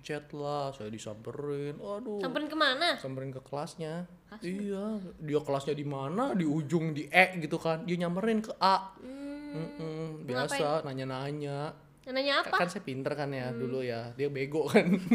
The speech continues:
Speaker 1: <laughs> Dia nanya-nanya pelajaran gitu, sok-sokan. Pernah dia chat. Saya bilang, "Saya B R B mandi."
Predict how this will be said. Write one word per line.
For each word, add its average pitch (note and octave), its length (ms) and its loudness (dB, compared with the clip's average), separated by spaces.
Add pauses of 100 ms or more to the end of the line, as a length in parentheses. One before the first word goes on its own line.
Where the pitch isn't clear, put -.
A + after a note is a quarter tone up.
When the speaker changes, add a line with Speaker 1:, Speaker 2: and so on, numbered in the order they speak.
Speaker 1:
<laughs> G4 320 10
Dia E3 120 2
nanya-nanya D#3+ 560 4
pelajaran D3 560 0
gitu, C#3+ 360 -2
sok-sokan. C3 800 -2 (880)
Pernah E3+ 460 -2 (560)
dia C3 160 -2
chat. C#3 320 -2 (1200)
Saya - 240 -8
bilang, C3+ 440 -6
"Saya C#3 180 4
B C#3+ 100 4
R D#3 160 8
B E3 160 8
mandi." E3+ 480 6